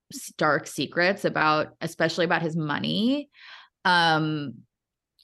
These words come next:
that still hasn't come out. And so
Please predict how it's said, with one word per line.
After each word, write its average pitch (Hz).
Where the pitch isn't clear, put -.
that 185
still 175
hasn't 190
come 160
out. 156
And 202
so 180